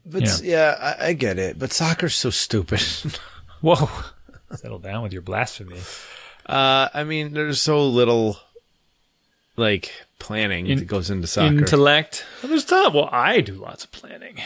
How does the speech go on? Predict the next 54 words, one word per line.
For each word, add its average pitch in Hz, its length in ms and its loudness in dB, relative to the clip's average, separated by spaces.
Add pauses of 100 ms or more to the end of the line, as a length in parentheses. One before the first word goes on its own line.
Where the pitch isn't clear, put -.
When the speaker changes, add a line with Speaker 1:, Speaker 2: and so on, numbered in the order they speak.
(260)
Speaker 1:
No, 190 100 4
Speaker 2:
There's 160 80 6
Speaker 1:
no. - 80 4
Speaker 2:
lots 262 180 4
of - 60 0
strategy. 117 680 4
Speaker 1:
I, - 500 -2 (240)
yeah, 156 380 4
well, 123 360 4 (180)
at 107 180 -8
eight, 107 100 4
Speaker 2:
It's 151 120 4
actually 247 260 4
Speaker 1:
I - 20 6
don't 139 40 2
Speaker 2:
a - 40 0
mi-, - 60 2
Speaker 1:
know. - 60 2
Speaker 2:
it's 147 120 -2
a - 40 2
great 151 240 4
mix 127 200 -2
of 110 60 -6
both, 135 300 0
right? 117 140 0
'Cause 113 140 -2
I 127 80 4
get 147 120 2
to - 100 -8 (320)
sit - 220 0
on 175 80 4
the 151 60 4
sidelines 143 720 2
and 110 140 -4
strategize 127 680 2
with 120 120 0
the - 60 -18
kids 127 240 2
that 107 100 0
are 101 40 2
about 95 260 0
to 117 60 0
go 123 180 2
in, 131 120 2
talking 107 280 0
about 101 180 0
what 107 140 0
they're 117 100 2
gonna 101 160 0
do, 120 320 6
where 110 160 4
they're 104 120 2
gonna 95 140 -2
go, 117 540 4